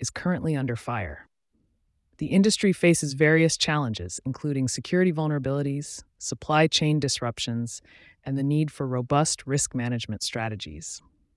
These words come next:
Addressing these challenges is crucial to ensure the reliability and security of technology infrastructure. Lastly,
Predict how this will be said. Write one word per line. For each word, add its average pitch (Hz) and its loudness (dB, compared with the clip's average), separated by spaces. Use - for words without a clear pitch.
Addressing 180 6
these 180 6
challenges 156 2
is 127 -4
crucial - -2
to 151 -4
ensure 147 2
the 143 0
reliability 139 2
and 117 -2
security 131 -4
of 110 -6
technology 110 -6
infrastructure. - -10
Lastly, 175 4